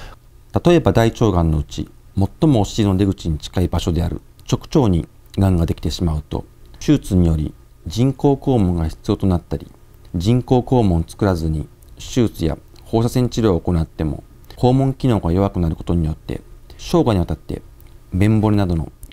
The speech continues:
後遺症が残ってしまう場合があります。ただ、今年海外で発表された研究では、チェックポイント阻害薬の効きやすいタイプの大腸がんに対しては、人工肛門や肛門機能による後遺症で患者様が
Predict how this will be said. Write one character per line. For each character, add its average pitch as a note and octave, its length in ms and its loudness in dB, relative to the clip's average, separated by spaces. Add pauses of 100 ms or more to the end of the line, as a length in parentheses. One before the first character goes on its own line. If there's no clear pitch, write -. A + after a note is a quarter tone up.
後 A2 200 2
遺 - 20 0
症 A2 140 -2
が F#2 80 0
残 E2 160 -2
っ - 40 -12
て - 100 -8
し - 140 -6
ま F2 100 0
う E2 60 0
場 E2+ 120 -2
合 E2 80 0
が G#2+ 140 0
あ G#2+ 40 2
り F2 80 -2
ま D2+ 120 -8
す。 - 140 -20 (1120)
た B2 40 4
だ、 A2 60 2
今 G2+ 120 -2
年 F#2+ 220 -2
海 G#2 180 2
外 E2+ 120 2
で D#2 80 -4
発 F2 240 -8
表 F2+ 140 0
さ F#2+ 60 -2
れ F2 40 2
た D#2+ 120 -6
研 F2 180 0
究 F2+ 160 -4
で E2 100 0
は、 D#2+ 200 -4 (260)
チ - 120 -2
ェ - 20 -
ッ - 20 -20
ク - 60 -20 (100)
ポ C3 80 2
イ B2 40 2
ン - 20 -2
ト A#2+ 80 0
阻 A#2+ 140 0
害 A#2 160 2
薬 E2+ 220 -2
の D2+ 100 -2
効 D2 40 -6
き - 240 -6
や A2+ 100 2
す - 160 -4
い G#2 60 2
タ F#2 160 -2
イ E2+ 60 2
プ - 120 -10
の D#2+ 160 -6 (200)
大 F#2 140 0
腸 G2+ 160 2
が E2+ 100 0
ん D#2 80 0
に D2+ 80 -4
対 F2 180 0
し - 80 -6
て - 100 -6
は、 - 180 -6 (680)
人 G#2 240 0
工 A#2 220 2
肛 A2 200 0
門 D#2+ 260 0
や C#2+ 140 -10 (680)
肛 A#2+ 180 0
門 B2 200 2
機 - 120 -4
能 G#2+ 160 2
に D#2+ 120 0
よ D2+ 40 -4
る - 140 -10
後 A2+ 240 0
遺 - 20 -2
症 F2 220 -2
で - 160 -8 (320)
患 F#2+ 160 0
者 G2 140 -2
様 D#2+ 180 0
が B1+ 100 -10